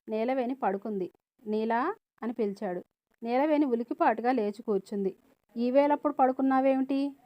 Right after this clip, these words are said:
నీలవేణి అదోలా కనపడ్డంతో ఏమైనా గొడవ జరగలేదు కదా అని అనుకున్నాడు. "ఊరికే అన్నయ్య" అంటూ మంచం దిగింది.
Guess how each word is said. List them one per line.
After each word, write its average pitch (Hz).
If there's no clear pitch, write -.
నీలవేణి 247
అదోలా 220
కనపడ్డంతో 202
ఏమైనా 247
గొడవ 214
జరగలేదు 240
కదా 214
అని 240
అనుకున్నాడు. 196
"ఊరికే 285
అన్నయ్య" 226
అంటూ 226
మంచం 220
దిగింది. 190